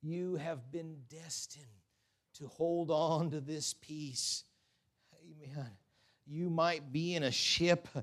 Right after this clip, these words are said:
You might be in a situation, a relationship, uh, that's being tossed to and fro. Uh, you might even be in a country that seems like it doesn't have its bearing, uh, and it doesn't know the direction that it's going. Uh,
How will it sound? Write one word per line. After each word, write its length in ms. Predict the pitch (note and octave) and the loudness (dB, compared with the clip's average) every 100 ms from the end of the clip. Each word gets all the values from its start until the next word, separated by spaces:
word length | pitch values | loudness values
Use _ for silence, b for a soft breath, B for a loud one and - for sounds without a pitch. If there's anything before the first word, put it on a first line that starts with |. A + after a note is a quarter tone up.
| b b b | b b b
You 220 | C#3 F3 | 0 2
might 460 | F3 E3+ F3 D3 C3 | 2 2 2 -2 -4
be 500 | D#3+ E3+ F3 D#3 A#2+ B B B B | 0 0 2 0 -2 B B B B
in 100 | D3+ | 2
a 80 | C#3+ | 2
situation, 1000 | - F#3+ F#3 E3+ D3+ E3+ D#3+ - F#3 F3 b b - | 4 2 2 2 4 4 4 2 0 -2 b b 0
a 80 | D3+ | 2
relationship, 1160 | C#3 D3+ E3+ F3+ - F#3 D3+ - G3 F#3+ F#3 F3+ | 4 4 2 0 0 -4 -4 -2 2 2 2 0
uh, 100 | A#2+ B B | 0 B B
that's 260 | F3 E3+ - | 2 4 2
being 380 | C#3+ F3 E3 C#3 | 0 0 0 0
tossed 500 | - F#3+ F3+ - - | 4 6 6 2 0
to 300 | G3 F#3 E3 | -2 0 -2
and 200 | D#3 C3+ | -4 -6
fro. 500 | G3 F#3+ F#3+ G3 D#3 | 2 6 8 6 8
Uh, 140 | F3 - B G3+ | 8 6 B -2
you 240 | E3 F#3+ | 2 2
might 260 | G3 F#3 F#3+ | 4 4 4
even 280 | F#3 E3+ E3+ | 4 2 0
be 200 | F#3 F#3+ | 0 0
in 100 | E3+ | 0
a 60 | |
country 720 | D3 - G3+ D#3+ F3 C3+ B2 - B B | -2 0 2 2 2 2 2 -2 B B
that 220 | F3+ - | 8 8
seems 500 | - - G3+ F#3+ C#3 | 6 4 2 0 4
like 300 | F#3+ F3 F#3+ | 6 6 4
it 180 | E3 - | 2 4
doesn't 360 | G3 F3+ F#3 C#3+ | 6 6 4 0
have 340 | G3 G3 E3+ | 2 4 4
its 180 | A#2 - | 2 0
bearing, 520 | D#3 F3+ G3+ G3+ F#3 | 4 4 4 2 2
uh, 80 | D3+ B A3 | 2 B 2
and 120 | F3+ | 4
it 60 | F3+ | 6
doesn't 340 | G3 F#3 F#3 | 6 6 4
know 200 | F#3 G3 | 4 4
the 100 | F3+ | 4
direction 640 | D#3 E3 F#3 G3+ - G#3+ F#3+ | 0 2 4 4 4 2 4
that 220 | F#3 F#3 | 6 6
it's 180 | E3+ - | 2 2
going. 460 | E3+ G#3 G#3 G3+ | 6 6 6 6
Uh, 100 | F3 | 6